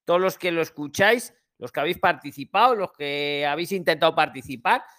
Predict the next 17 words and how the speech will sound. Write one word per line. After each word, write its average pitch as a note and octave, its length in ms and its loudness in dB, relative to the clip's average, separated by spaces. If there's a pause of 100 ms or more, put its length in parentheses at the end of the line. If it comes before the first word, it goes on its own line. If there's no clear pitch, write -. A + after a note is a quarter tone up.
(180)
Os D3 160 0
pido A#3+ 260 2
cinco A3+ 340 -2
estrellas G#3 600 0
si E3 80 -10
lo D3+ 80 -4
escucháis F#3+ 480 -8
en F#3+ 140 -6
una F#3+ 200 -6
plataforma E3+ 560 -4
de D3 120 0
podcast, E3+ 520 -2
como B2+ 240 -12
puede C#3+ 120 -4
ser C#3 180 -6
Spotify, E3 640 -2
¿vale? F3+ 300 -2